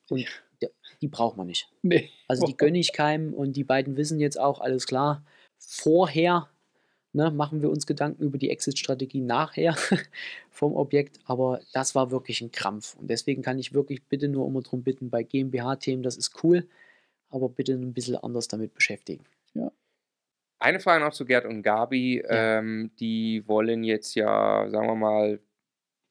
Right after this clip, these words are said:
Speaker 3: zehn von diesen Objekten kaufen. Das ist
Speaker 1: Mhm.
Speaker 3: ja ihr Plan. Dann haben sie,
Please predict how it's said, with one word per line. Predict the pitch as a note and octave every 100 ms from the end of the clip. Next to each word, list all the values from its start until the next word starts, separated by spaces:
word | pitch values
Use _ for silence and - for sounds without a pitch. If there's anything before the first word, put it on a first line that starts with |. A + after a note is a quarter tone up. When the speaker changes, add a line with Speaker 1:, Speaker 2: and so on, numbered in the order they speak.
| -
Speaker 3:
zehn | - A#2 C#3+
von | E3 D3+
diesen | C#3+ D3
Objekten | C#3+ C3+ C3 C3 C#3+
kaufen. | - C#3 C#3+ E3+
Das | C3 B2+
ist | A#2+
Speaker 1:
Mhm. | A2
Speaker 3:
ja |
ihr | G2+
Plan. | - G#2+ G#2+ D3
Dann | C3+
haben | G#2
sie, | G2+